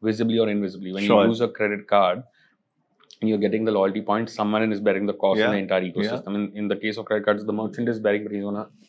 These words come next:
Speaker 1: transparently pass it back to the
Speaker 2: Correct.
Speaker 1: customer at the end of the day. In India, customers do appreciate the fact that for credit, you have to pay. So you have to pay an interest rate.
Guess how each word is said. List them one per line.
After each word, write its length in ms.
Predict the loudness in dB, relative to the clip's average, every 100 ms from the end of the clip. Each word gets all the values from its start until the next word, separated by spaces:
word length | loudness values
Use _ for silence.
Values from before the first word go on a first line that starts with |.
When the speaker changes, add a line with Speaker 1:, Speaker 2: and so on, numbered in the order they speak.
| -4
Speaker 1:
transparently 580 | -2 -2 -4 -6 -6
pass 240 | 0 0 0
it 80 | -2
back 140 | -2
to 80 | 2
the 80 | 4
Speaker 2:
Correct. 140 | 4
Speaker 1:
customer 240 | 2 -2
at 80 | -4
the 80 | -4
end 100 | -6
of 140 | -6
the 60 | -8
day. 80 | -12 -14 _ -20 -20 _ _
In 120 | -2 0
India, 260 | 2 2
customers 520 | 2 -2 -2 -8 -6
do 180 | -2 0
appreciate 420 | 0 -2 -4 -4
the 80 | -6
fact 240 | 0 0 0
that 120 | -2
for 160 | -4
credit, 320 | -2 0 0 0
you 120 | -4
have 140 | -6
to 40 | -8
pay. 200 | -12 -12 -16
So 280 | _ -4 -4
you 140 | -2 -2
have 220 | 0 -4
to 40 |
pay 120 | -4
an 80 | -4
interest 360 | -4 -4 -6 -2
rate. 220 | -4 -4